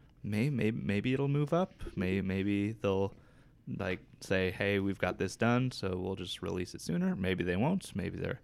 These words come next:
just leaving plenty of time for visual effects and reshoots and all that kind of stuff, which could very well be the case. Um, but yeah, it just,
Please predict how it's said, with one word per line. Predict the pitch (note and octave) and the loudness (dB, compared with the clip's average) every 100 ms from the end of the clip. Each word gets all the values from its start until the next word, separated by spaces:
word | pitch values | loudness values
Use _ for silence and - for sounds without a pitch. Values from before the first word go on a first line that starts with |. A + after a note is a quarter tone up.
| - - - | -16 -20 -8
just | - - | -8 -4
leaving | F#2+ F#2 F#2+ | -2 0 -2
plenty | - F2+ | -2 -4
of | F2 | -4
time | - F2 | -4 -4
for | F2 F2 | -2 -2
visual | F2+ F2 E2+ | -2 -2 -2
effects | E2+ - F2+ - | -2 -2 -2 -4
and | F2+ F2 | -4 -4
reshoots | F#2 - F#2+ F2+ - | -4 -2 -2 -4 -8
and | F2+ | -6
all | F2+ | -4
that | F2+ | -4
kind | - | -4
of | F2+ | -4
stuff, | - F2+ | -2 -2
which | A#2+ - | -4 -2
could | - G2 | 0 2
very | F2+ | 0
well | E2+ E2+ | 0 -4
be | F2+ | -4
the | E2+ | -4
case. | - F2 - - - - - - | -4 -6 -8 -20 -20 -20 -20 -6
Um, | - B2+ D3 D#3 - | 0 0 0 -4 -4
but | - | 2
yeah, | C3 - - | 2 2 -6
it | |
just, | G#2 A2+ - | -4 -4 -6